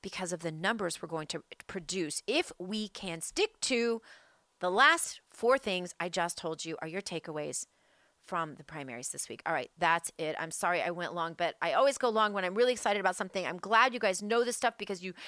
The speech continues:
have to take this to the bank. If you have to write this down, if you have to send it to your friends so that they understand these four critical, critical points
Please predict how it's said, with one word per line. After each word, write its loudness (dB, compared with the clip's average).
have 4
to -8
take 0
this -4
to -6
the -4
bank. -2
If -10
you 0
have -2
to -6
write 0
this -4
down, 2
if -2
you 0
have 0
to -6
send 0
it 0
to 0
your 0
friends 0
so -2
that -2
they 6
understand 0
these -6
four 4
critical, -2
critical 2
points -4